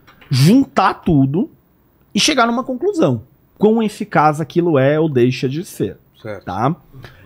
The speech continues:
Speaker 1: Então essa é a melhor maneira, porque assim, ah, o estudo A diz que é bom, o estudo B diz que é ruim. O que que eu faço?
Speaker 2: E aí?
Speaker 1: Eu dou a vacina ou não dou a vacina? Eu tomo remédio ou não tomo remédio? Né? Só que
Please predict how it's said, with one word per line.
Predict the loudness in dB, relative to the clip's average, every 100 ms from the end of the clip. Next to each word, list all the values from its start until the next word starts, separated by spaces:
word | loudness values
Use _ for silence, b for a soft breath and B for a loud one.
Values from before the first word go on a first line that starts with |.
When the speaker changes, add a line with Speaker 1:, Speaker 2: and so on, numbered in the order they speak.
| B -4
Speaker 1:
Então | 2 4
essa | 4 2 0
é | 0
a |
melhor | 2 4 4 4
maneira, | 4 4 2 2 0 0 0
porque | -2 -6
assim, | -4 -2
ah, | -2 -4 -8
o |
estudo | -10 -6 -2 0
A | 2 0
diz | -4
que | -8
é | -4
bom, | 0 0
o |
estudo | -2 -4 2
B | 2
diz | 0 -4
que | -6
é | -2
ruim. | 0 0 -2 -6 _ _
O |
que | -8
que | -6
eu |
faço? | -6 -10 -14
Speaker 2:
E | -14
aí? | -14 -18 _ _
Speaker 1:
Eu | -4
dou | 0
a | 0
vacina | 0 -4 0
ou |
não | 2
dou |
a | 2
vacina? | 0 -4 -2
Eu |
tomo | -2 -2
remédio | 0 0
ou | 0
não |
tomo | 0 2
remédio? | 2 0 -2 -14 _
Né? | -2 -2 -2 B B B B B
Só | -6 -4 -4
que | 0 2 4 2